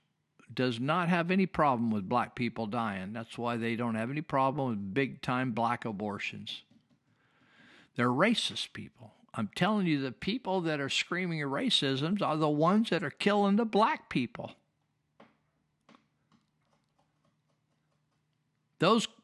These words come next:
quarter of a million deaths have been largely self-inflicted. Not, not, they're not killing themselves, but they're self-inflicted because of their political leanings. Same way with the welfare state.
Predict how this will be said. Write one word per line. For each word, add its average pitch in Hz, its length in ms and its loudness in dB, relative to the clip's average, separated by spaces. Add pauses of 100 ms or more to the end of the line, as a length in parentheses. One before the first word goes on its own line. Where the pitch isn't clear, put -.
(240)
quarter 208 320 6
of 202 60 4
a 175 60 6
million 185 320 4
deaths 170 300 2
have 151 140 0
been 135 160 -2
largely 147 480 2
self-inflicted. 160 1040 -2 (340)
Not, 233 120 -6 (140)
not, 254 240 -4 (100)
they're 185 280 -4
not 247 180 -12
killing 175 380 -2
themselves, - 500 -6
but - 160 -8
they're 135 160 -4
self-inflicted 170 880 -2
because 160 340 -2
of 156 100 -4
their 160 120 -4
political 170 580 -2
leanings. 175 560 -2 (3250)
Same 196 300 4
way 226 140 6
with 233 100 0
the 220 80 4
welfare 214 460 2
state. - 460 -4